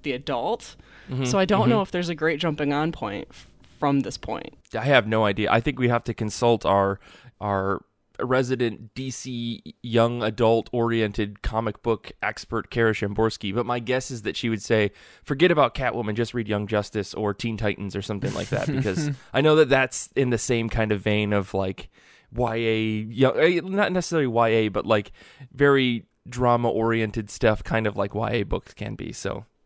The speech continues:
Speaker 2: I don't know. That's my best guess. But Nick, uh, what about you? How have you been? How have comic books been?
Speaker 3: Uh, th-, things have been fine. I feel like we've hit that point in the year that I think a lot of people hit where you're starting to panic and figure out exactly what your holiday plans are.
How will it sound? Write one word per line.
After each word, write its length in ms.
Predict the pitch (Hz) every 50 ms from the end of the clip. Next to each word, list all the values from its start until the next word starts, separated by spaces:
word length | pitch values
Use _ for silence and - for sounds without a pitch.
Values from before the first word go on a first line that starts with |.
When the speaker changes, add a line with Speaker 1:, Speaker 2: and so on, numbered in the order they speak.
| _ _ _ _ _ -
Speaker 2:
I 100 | 117 110
don't 100 | 98 98
know. 120 | 98 101
That's 240 | 104 135 123 - -
my 120 | 131 117 107
best 280 | 101 101 117 - - -
guess. 420 | - 123 - - - - - - _ _ _ _ _ _ _ _ -
But 100 | 135 143
Nick, 180 | 180 196 190 185
uh, 160 | 170 160 151
what 160 | 120 170 202
about 260 | 202 202 202 196 -
you? 220 | - 247 190 117 - - -
How 120 | - - 156
have 100 | 165 156
you 100 | 170 165
been? 180 | 175 185 147 123
How 180 | 127 135 139
have 140 | 143 135 -
comic 320 | - 151 151 160 165 -
books 160 | - - - -
been? 240 | - - - - -
Speaker 3:
Uh, 340 | - 170 180 180 170 170 165 - - - -
th-, 180 | 185 180 -
things 300 | - - 180 185 196 190
have 120 | 196 190 175
been 160 | 175 156 143
fine. 500 | - - 135 131 135 135 139 143 147 - -
I 120 | 113 113
feel 220 | 120 - - 143 135
like 200 | 131 131 131 -
we've 400 | 135 123 120 120 - - - - -
hit 240 | - - 151 143
that 220 | - 151 135 123 -
point 220 | - 139 139 127
in 120 | 120 123 120
the 100 | 113 117
year 460 | 120 120 120 120 117 120 123 131 127 -
that 140 | - 107
I 100 | 104 107
think 320 | 123 - 127 117 113 - - - _ _ _
a 80 | - 117
lot 260 | 107 107 107 110 117
of 120 | 120 117 -
people 280 | - 120 117 - 117
hit 280 | 120 131 117 113 110 - -
where 500 | - 120 117 110 98 101 101 98 110 - - - - 117
you're 160 | 120 113 117
starting 440 | - - - 135 127 127 127 120 117
to 160 | - 104 - - _ _ - - - _ - _ -
panic 380 | - 127 117 120 127 120 - 113
and 120 | 107 117
figure 320 | - - 123 117 117 110
out 160 | 110 110 107 110
exactly 560 | 107 107 117 113 104 104 110 - - 120 104
what 220 | 101 110 113 -
your 140 | 110 110 107
holiday 420 | 101 104 101 101 104 104 101 101
plans 460 | 107 - - 113 101 98 98 110 - 107
are. 400 | 101 101 107 120 135 160 151